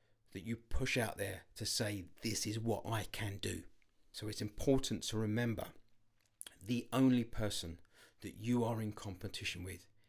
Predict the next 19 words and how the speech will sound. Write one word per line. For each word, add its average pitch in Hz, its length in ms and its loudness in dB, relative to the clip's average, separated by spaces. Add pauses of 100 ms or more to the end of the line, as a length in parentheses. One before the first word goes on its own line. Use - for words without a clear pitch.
(220)
is 95 240 -4
yourself. 95 720 -6 (3000)
For - 240 -4
everybody 127 460 6
else, - 520 0 (280)
they're 113 140 0
just 147 260 -2
people 135 460 4 (340)
who 104 120 -4
do 110 280 0
the 92 120 -6
same 120 420 2
thing 104 520 -4 (120)
as 90 260 -6
you. 90 260 -6 (1600)
So - 140 2
what 156 180 8
this 139 220 0
window, 131 280 8